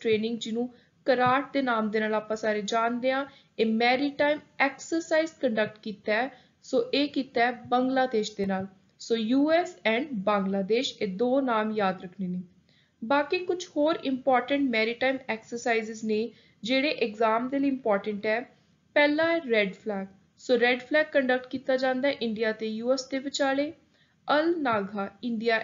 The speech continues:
and ਓਮਾਨ। ਨਸੀਮ ਅਲ ਬਾਹਰ, ਇੰਡੀਆ and ਓਮਾਨ। ਇਕੁਵਰਿਨ, ਇੰਡੀਆ and ਮਾਲਦੀਵ। ਗਰੁੜ ਸ਼ਕਤੀ, very, very important,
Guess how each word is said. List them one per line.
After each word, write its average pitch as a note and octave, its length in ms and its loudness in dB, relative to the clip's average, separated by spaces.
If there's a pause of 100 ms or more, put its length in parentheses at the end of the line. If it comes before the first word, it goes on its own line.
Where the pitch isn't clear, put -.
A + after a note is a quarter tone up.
and G#3 120 -4 (100)
ਓਮਾਨ। A#3 460 0 (480)
ਨਸੀਮ D#4 640 0 (180)
ਅਲ A3+ 140 0 (100)
ਬਾਹਰ, G#3 360 -2 (120)
ਇੰਡੀਆ A3 320 -2 (120)
and G#3+ 180 -6
ਓਮਾਨ। A#3+ 440 0 (640)
ਇਕੁਵਰਿਨ, C4 760 0 (180)
ਇੰਡੀਆ C#4 400 2 (180)
and A#3 180 0
ਮਾਲਦੀਵ। F#3+ 440 0 (460)
ਗਰੁੜ C4+ 380 2
ਸ਼ਕਤੀ, - 480 -4 (140)
very, C4 300 2 (140)
very G#3+ 300 -2
important, G#3 440 -4